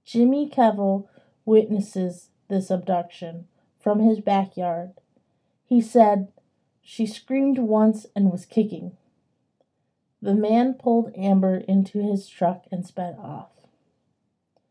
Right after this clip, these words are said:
Jimmy called the police, and they were on the scene in a matter of minutes. He described the man as white or Hispanic, under six feet tall,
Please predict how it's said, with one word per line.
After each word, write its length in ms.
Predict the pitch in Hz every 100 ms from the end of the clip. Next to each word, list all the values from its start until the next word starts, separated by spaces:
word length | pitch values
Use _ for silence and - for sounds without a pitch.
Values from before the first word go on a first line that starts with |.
| _ _ _ _ _ _
Jimmy 360 | - 233 269 262
called 340 | 285 269 226
the 120 | 233
police, 500 | 233 233 220 220 214
and 200 | 180 196
they 100 | 208
were 120 | 190
on 200 | 190 196
the 100 | 208
scene 420 | 208 - 240 240 240
in 160 | 214
a 60 | 180
matter 420 | 185 190 196 196
of 120 | 185
minutes. 580 | 185 180 180 - _ _ _ _ _ _ _ _ _ _ _ _
He 100 | 262
described 600 | 226 214 - 233 240 240
the 80 | 262
man 380 | 247 240 233 226
as 240 | 185 190
white 340 | 190 202 220 233
or 160 | 226 220
Hispanic, 800 | 240 226 - 180 180 185 190 _ _ _ _ _ _ _
under 320 | 202 220 240
six 360 | 233 254 240 -
feet 300 | - 247 233
tall, 560 | - 196 185 185 190